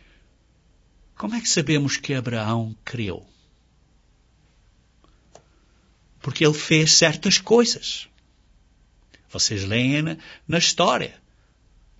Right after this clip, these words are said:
no livro de Gênesis. O que é que Abraão fez?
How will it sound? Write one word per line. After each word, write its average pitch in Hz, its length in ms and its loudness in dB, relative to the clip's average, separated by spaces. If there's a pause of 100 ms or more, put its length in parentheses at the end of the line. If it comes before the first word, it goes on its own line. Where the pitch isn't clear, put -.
(220)
no 117 100 -2
livro 131 320 -2
de 131 80 -8
Gênesis. 151 920 -4 (440)
O 156 100 4
que 170 120 2
é - 20 4
que 156 140 2
Abraão 139 400 4
fez? - 500 -8